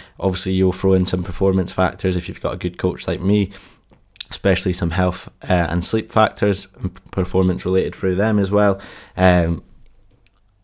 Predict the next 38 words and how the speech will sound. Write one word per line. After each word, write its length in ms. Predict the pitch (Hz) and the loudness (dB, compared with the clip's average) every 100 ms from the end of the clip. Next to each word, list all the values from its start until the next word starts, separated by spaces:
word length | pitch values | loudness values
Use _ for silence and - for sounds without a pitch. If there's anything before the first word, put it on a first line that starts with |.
| _ _ _ | _ _ _
there 140 | 98 98 | 4 6
is 160 | 95 | 8
no 140 | 98 90 | 6 4
supplement 480 | 98 - 90 85 | 2 0 -2 -2
necessary, 500 | 76 85 78 82 82 82 | -2 -4 -4 -4 -4 -4
okay? 220 | - 90 | -4 -4
So 300 | - 90 85 - - - - _ _ _ | -4 -6 -6 -12 -20 -20 -20 _ _ _
don't 180 | 113 110 | 2 4
waste 200 | 104 - | 2 4
your 80 | 98 | 4
money, 320 | 98 95 87 | 6 4 2
save 360 | - - 107 | -4 2 4
your 100 | 98 | 4
money 200 | 95 95 | 4 4
for 140 | 95 92 | 2 0
social 360 | - 92 - 90 | -2 -2 -2 -2
events, 280 | 90 87 | -2 -2
save 220 | - 95 90 | 0 0 0
your 80 | |
money 240 | 87 87 87 | 0 0 -2
for 180 | - 85 | -4 -8
prioritising 680 | - 85 85 82 87 85 | -4 -2 0 -2 -4 -4
yourself 380 | 82 - 82 82 | -6 -4 -4 -4
and 80 | 85 | -4
investing 480 | 85 82 80 - 80 | -4 -4 -6 -6 -6
in 60 | |
yourself, 420 | 82 82 82 80 - | -6 -6 -6 -8 -10
okay? 340 | - 82 82 | -8 -6 -6
You 160 | 107 82 | -6 -8
do 240 | 87 - | -6 -2
not 160 | 85 71 | -2 -2
need 160 | 80 85 | -6 -8
the 80 | |
supplements 440 | - - - 82 - | -10 -10 -8 -8 -8
for 120 | - | -4
that. 260 | 85 80 - | -2 -2 -4
Focus 380 | 90 - 82 | -6 -6 -8
on 220 | 82 85 | -4 -4